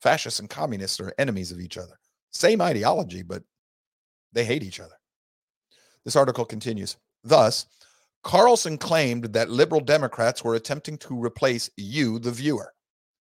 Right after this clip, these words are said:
That's true. He has done that, and he is correct. We will prove that before the show is over. Then they say,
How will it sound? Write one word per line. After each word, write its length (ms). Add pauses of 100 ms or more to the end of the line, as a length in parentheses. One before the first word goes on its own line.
(140)
That's 300
true. 440 (760)
He 180
has 240
done 260
that, 220 (480)
and 100
he 140
is 140
correct. 580 (300)
We 120
will 120
prove 320
that 200
before 240
the 60
show 280
is 100
over. 200 (640)
Then 200
they 120
say, 260